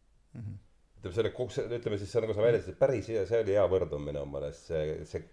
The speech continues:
Speaker 2: koer, mis seal passib seda
Speaker 1: Mm.
Speaker 2: asja.
Speaker 1: Alateadvuse ukse peal on see teadvuse koer, kes tuleb
Speaker 2: Jah,
Speaker 1: kätte saada,
Speaker 2: päris
Speaker 1: visata
Speaker 2: hea.
Speaker 1: talle midagi närimiseks ja
Speaker 2: See on
Speaker 1: tegelikult,
Speaker 2: vot, äh,
Speaker 1: tegelikult töötab, ma,
Speaker 2: jah.
Speaker 1: mi-, mi-, mul hakkas see lu-,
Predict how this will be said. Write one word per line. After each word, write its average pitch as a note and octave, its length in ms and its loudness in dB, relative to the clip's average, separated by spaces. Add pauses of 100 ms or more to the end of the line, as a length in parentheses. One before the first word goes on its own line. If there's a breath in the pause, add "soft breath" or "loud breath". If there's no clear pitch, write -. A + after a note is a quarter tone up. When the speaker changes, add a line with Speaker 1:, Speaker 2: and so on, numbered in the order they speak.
Speaker 2:
koer, F2+ 460 6
mis C#2+ 260 -12
seal D2+ 260 -4 (140)
passib F#2+ 380 0
seda D2 360 -6
Speaker 1:
Mm. D#2+ 120 0
Speaker 2:
asja. - 160 -2
Speaker 1:
Alateadvuse C#3+ 580 0
ukse C#3 240 -4
peal A#2+ 140 -6
on A#2+ 80 -10
see C3+ 100 -6
teadvuse D#3+ 500 -6
koer, F#3+ 460 -4
kes - 220 -8
tuleb C#3 320 0 (400)
Speaker 2:
Jah, - 160 4
Speaker 1:
kätte D#3 240 2
saada, - 280 2
Speaker 2:
päris B2 120 0
Speaker 1:
visata F#3+ 300 4
Speaker 2:
hea. C#3 100 4
Speaker 1:
talle C#3+ 240 2
midagi D#3 380 0
närimiseks D#3+ 640 -2
ja C3+ 60 -4
Speaker 2:
See - 20 -6
on - 40 -16
Speaker 1:
tegelikult, D3 500 4
Speaker 2:
vot, G#2+ 140 0
äh, - 220 -8
Speaker 1:
tegelikult G3+ 440 2
töötab, G#3 360 0 (100)
ma, E3 100 2
Speaker 2:
jah. C#3+ 260 -2
Speaker 1:
mi-, F#3 180 -6
mi-, G#3+ 240 -6
mul G#3 180 0
hakkas F3 200 -4
see F3+ 80 -2
lu-, G3+ 120 -2